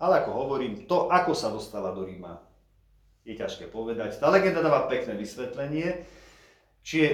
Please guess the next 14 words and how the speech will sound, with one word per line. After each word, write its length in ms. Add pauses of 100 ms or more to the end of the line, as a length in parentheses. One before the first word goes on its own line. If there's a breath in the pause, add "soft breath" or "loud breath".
(240)
pravdivá, 640
alebo 400
v, 160
do 240
akej 560
miery 400
je 80
pravdivá, 640
to 80
už 160
nikto 240
z 80
nás 240
nikdy 480